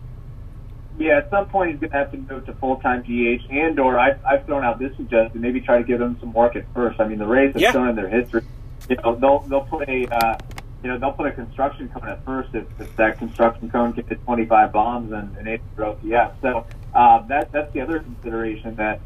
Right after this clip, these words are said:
Speaker 1: I'd throw out there. But no, Austin Meadows is a really good player. Now, he might be, you know, a trade candidate at some point because,
Speaker 2: At some
Speaker 1: you know,
Speaker 2: point.
Speaker 1: the Rays,
Speaker 2: Yeah.
Speaker 1: yeah, the, the Rays like their defensive versatility, and, um, and they, they kind of, uh,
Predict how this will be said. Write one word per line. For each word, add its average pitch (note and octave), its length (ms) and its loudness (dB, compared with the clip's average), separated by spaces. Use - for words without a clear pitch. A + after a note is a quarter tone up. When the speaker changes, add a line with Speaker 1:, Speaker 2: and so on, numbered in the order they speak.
Speaker 1:
I'd A#2+ 200 4
throw A#2+ 120 6
out A2 140 6
there. A2 120 0
But A#2+ 120 0
no, D3+ 160 8
Austin - 340 4
Meadows F#3+ 300 4
is C3 60 -10
a - 40 -8
really C#3+ 200 -2
good B2 160 -8
player. C3+ 180 4
Now, A2+ 160 -2
he C3 140 -12
might F#3 260 0
be, D3 300 0
you C#3+ 60 -2
know, C3 220 6
a B2+ 80 -2
trade G3+ 420 0
candidate C3 600 0
at A#2+ 200 -2
some A#2 260 -2
point A2+ 340 -2
because, A#2+ 440 4
Speaker 2:
At F#3+ 140 -2
some B3 180 2
Speaker 1:
you A#2 60 2
know, A2+ 80 4
Speaker 2:
point. A2 140 0
Speaker 1:
the A#2 40 4
Rays, B2 200 4
Speaker 2:
Yeah. G2 220 -4
Speaker 1:
yeah, C#3 240 6
the, - 120 -6
the D3+ 80 0
Rays F3+ 240 4
like D#3+ 180 2
their D3+ 140 0
defensive D3+ 500 -4
versatility, C3 840 2
and, A#2+ 160 2
um, A2 680 6
and A#2 140 -8
they, A2+ 240 -2
they B2 200 -2
kind B2+ 320 0
of, A2+ 280 4
uh, A2 180 6